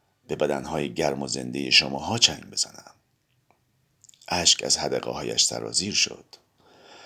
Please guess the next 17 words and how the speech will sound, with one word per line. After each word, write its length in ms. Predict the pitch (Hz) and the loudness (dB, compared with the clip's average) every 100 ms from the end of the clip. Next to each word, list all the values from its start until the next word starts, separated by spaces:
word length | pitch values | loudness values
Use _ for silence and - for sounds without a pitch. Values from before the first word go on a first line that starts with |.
| - | -6
خاک 340 | - 117 107 | 4 6 6
تبدیل 400 | - 85 82 87 | 8 6 8 2
به 120 | 78 73 | 4 0
گل 300 | 85 98 82 | 4 2 2
گشت. 600 | 52 50 - - - - _ _ _ _ _ _ | -4 -4 0 0 -2 -16 _ _ _ _ _ _
ولی 200 | 131 90 | 4 6
به 120 | 76 | 4
زودی 420 | 57 62 67 65 - - - | 2 -2 -4 -6 -12 -20 -4
صدایش 480 | - 78 92 76 - | 2 4 4 2 0
قوی‌تر 460 | - 62 60 67 69 | -2 -4 -4 -2 4
شد 220 | - 50 | 2 2
و 180 | 50 - _ _ _ _ | -8 -10 _ _ _ _
به 80 | 95 | 8
سخنان 520 | 95 92 101 123 87 | 8 6 2 2 2
خود 220 | 71 60 | 0 -2
چنین 300 | - 175 185 | -2 -4 -6
افزود: 560 | - - - - _ | -4 -2 -2 -8 _